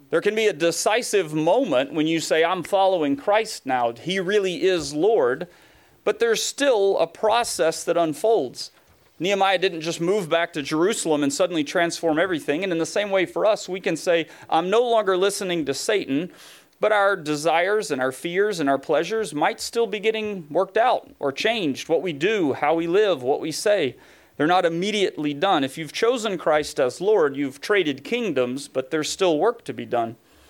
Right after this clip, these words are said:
Today we'll do chapter one of Nehemiah.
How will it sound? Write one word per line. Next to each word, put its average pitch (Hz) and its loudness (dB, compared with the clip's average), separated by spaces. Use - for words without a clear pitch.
Today 160 0
we'll 180 2
do 170 0
chapter 175 0
one 151 0
of 135 -8
Nehemiah. 151 2